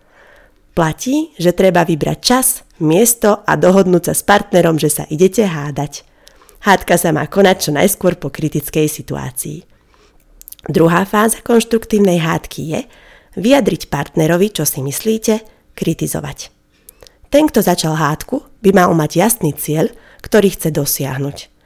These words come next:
Opäť racionálny krok, ktorý drží naše emócie na uzde. Nevybafnúť na partnera z prúžku výčitiek, ale povedať napríklad: "Som preťažená starostlivosťou o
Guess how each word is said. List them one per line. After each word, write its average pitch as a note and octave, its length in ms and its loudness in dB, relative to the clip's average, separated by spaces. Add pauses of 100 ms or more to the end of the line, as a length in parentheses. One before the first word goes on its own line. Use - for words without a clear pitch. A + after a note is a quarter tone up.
(420)
Opäť F#3+ 320 2
racionálny D3 720 0
krok, - 400 -4 (160)
ktorý G#3 400 2
drží E3 320 2
naše - 240 -2
emócie D#3 480 0
na C3 240 -2
uzde. C3+ 320 -8 (640)
Nevybafnúť E3 720 6
na D#3+ 160 4
partnera D#3 480 2
z - 80 -4
prúžku - 400 -2
výčitiek, D3 720 -4 (340)
ale F3+ 240 4
povedať G3 480 2
napríklad: D#3 640 -2 (320)
"Som G#3+ 240 4
preťažená F#3 640 2
starostlivosťou - 1120 -2
o - 20 4